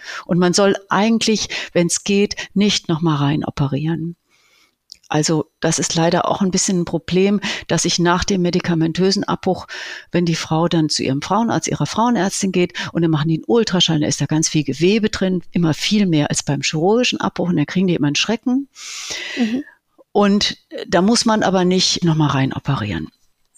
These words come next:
Speaker 1: Also möglichst nicht, weil dann habe ich das Risiko für Schäden an der Gebärmutterschleimhaut, die dann später auf die Fruchtbarkeit sich auswirken.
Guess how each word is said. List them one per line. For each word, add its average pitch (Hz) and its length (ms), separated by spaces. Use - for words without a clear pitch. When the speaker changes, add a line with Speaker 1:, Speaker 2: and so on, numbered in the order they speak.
Speaker 1:
Also 175 220
möglichst 175 440
nicht, 143 220
weil 151 100
dann 220 300
habe 202 140
ich 175 80
das 170 220
Risiko 180 520
für 156 540
Schäden 180 460
an 156 120
der 151 200
Gebärmutterschleimhaut, 160 1040
die 160 60
dann 151 180
später - 360
auf - 100
die 147 100
Fruchtbarkeit - 800
sich - 240
auswirken. 170 680